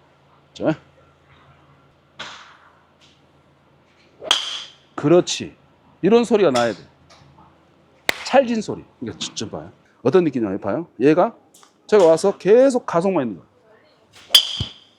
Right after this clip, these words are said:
이렇게 하면 지금 가속만 있고 지금 이렇게. 근데 저 봐요. 탁 할 때 내가 멈춘, 머뭇거리는 거야. 뭔가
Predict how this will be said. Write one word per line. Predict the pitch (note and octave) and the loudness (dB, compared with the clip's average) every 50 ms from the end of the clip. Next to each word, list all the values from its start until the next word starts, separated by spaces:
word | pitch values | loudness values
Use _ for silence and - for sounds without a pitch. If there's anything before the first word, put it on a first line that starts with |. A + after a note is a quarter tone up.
| _ _ _ _ _ _ - - - | _ _ _ _ _ _ -16 -6 -2
이렇게 | A3+ B3+ A3 B3 | 0 2 2 2
하면 | A#3 A3+ G#3 | 2 2 2
지금 | F3 G3+ D#3+ | -2 -2 -4
가속만 | - - G#3+ A3 B3+ A#3+ A3+ A3 F#3 D#3 | -2 -2 0 0 0 0 2 2 2 2
있고 | D3 - F#3 D3+ | 2 2 0 0
지금 | C3 D3+ C#3 C#3 | 0 0 -2 0
이렇게. | C3+ B2 - G#2+ F2+ - _ _ _ _ _ _ _ _ _ _ _ _ _ _ _ _ _ _ _ _ - | 0 -2 -4 -6 -10 -10 _ _ _ _ _ _ _ _ _ _ _ _ _ _ _ _ _ _ _ _ -2
근데 | - D#3+ D#3 | 0 0 2
저 | - D#3+ | 2 0
봐요. | C#3 C#3 C#3+ G#3 - _ _ _ _ _ _ _ _ _ _ _ _ - - _ - - - - _ _ _ _ _ _ _ _ - | 0 0 0 -2 -4 _ _ _ _ _ _ _ _ _ _ _ _ -20 -20 _ -20 -20 -20 -20 _ _ _ _ _ _ _ _ -6
탁 | - - D#4+ A#3+ | -2 -2 0 0
할 | C4 | 0
때 | A3 - G#3+ F3 | 0 0 0 0
내가 | C3+ D#3+ D#3 C#3+ | 0 -2 -4 -4
멈춘, | A2+ A#2+ C3+ F3+ - - F3 - - A2+ | -2 -4 -4 -4 -4 -6 -8 -6 0 2
머뭇거리는 | C#3 E3 G3+ G#3 - F#3+ C#3+ A2 F#2 F2 | 2 4 4 2 2 2 2 2 0 -6
거야. | F#2 | -4
뭔가 | A2+ C3+ C#3+ D3 | -4 -2 -2 -2